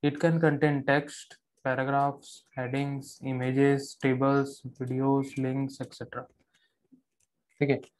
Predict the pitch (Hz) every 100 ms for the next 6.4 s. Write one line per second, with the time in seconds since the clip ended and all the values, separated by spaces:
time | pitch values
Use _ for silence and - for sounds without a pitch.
0 | _ 139 127 131 123 123 - _ _ _
1 | _ _ - 139 139 139 135 147 180 185
2 | 175 180 175 170 151 135 - 160 156 165
3 | 165 139 123 - 143 151 156 156 - -
4 | 135 127 139 143 143 123 - 123 127 -
5 | 131 131 123 117 - 123 117 _ _ _
6 | _ - 104